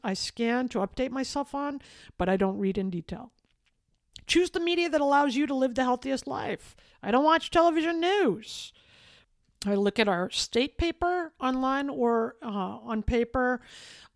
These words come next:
I read lots of studies and reports and journals for my work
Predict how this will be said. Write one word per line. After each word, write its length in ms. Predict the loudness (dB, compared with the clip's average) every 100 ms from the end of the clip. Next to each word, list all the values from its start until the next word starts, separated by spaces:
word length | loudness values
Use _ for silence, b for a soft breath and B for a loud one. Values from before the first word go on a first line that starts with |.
| 2
I 520 | 4 4 4 2 -2 -2
read 260 | 2 4
lots 500 | 2 2 6 4 4
of 140 | -2 0
studies 1400 | -2 -4 _ _ _ 0 2 2 2 2 0 -2 -2
and 300 | -2 -2 -2
reports 560 | -4 2 6 6 4 2
and 160 | 0
journals 440 | 4 4 4 2 0
for 160 | -2
my 180 | -2 0
work 580 | 0 4 6 6 4 -2